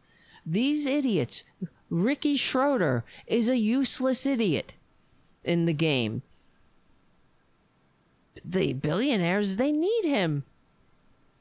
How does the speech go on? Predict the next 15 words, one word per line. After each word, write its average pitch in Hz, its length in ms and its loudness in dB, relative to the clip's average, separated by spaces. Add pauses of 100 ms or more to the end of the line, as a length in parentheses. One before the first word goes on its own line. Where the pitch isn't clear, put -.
(280)
They 226 220 0
need 254 300 0
him 285 260 0
out 214 300 0
here 208 420 0
so 202 240 0
we 196 200 0
can 214 160 2
all 180 320 2
fight 196 440 -2 (180)
each 214 280 -2
other 160 300 2
over 139 260 2
the 165 120 -2
scraps. - 720 -4